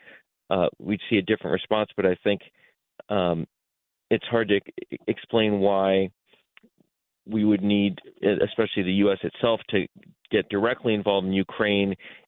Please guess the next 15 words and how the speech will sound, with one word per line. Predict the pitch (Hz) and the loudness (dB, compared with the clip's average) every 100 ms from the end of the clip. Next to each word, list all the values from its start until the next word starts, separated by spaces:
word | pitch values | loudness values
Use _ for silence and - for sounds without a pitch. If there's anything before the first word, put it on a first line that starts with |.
| - | -2
And, | 101 95 92 - - | 2 2 -2 -6 -8
uh, | - 92 87 - _ _ _ | -2 0 -2 -6 _ _ _
people, | - 113 101 | -6 -2 0
I | 98 | 0
think, | 95 92 92 - - - _ - | 0 -4 -12 -16 -20 -20 _ -4
rightly | 120 110 107 | -2 2 0
wondering | 101 101 101 | 0 0 0
why | 98 107 107 | 0 0 0
the | |
Europeans | 98 98 101 - 147 139 110 - | 0 2 0 0 0 0 0 -6
can't | 117 104 - _ - _ _ _ _ - | -2 -2 -4 _ -20 _ _ _ _ -8
handle | 127 120 104 | -2 0 0
most | 101 104 - | 0 -2 -2
of | 95 | -2
this | 92 | -2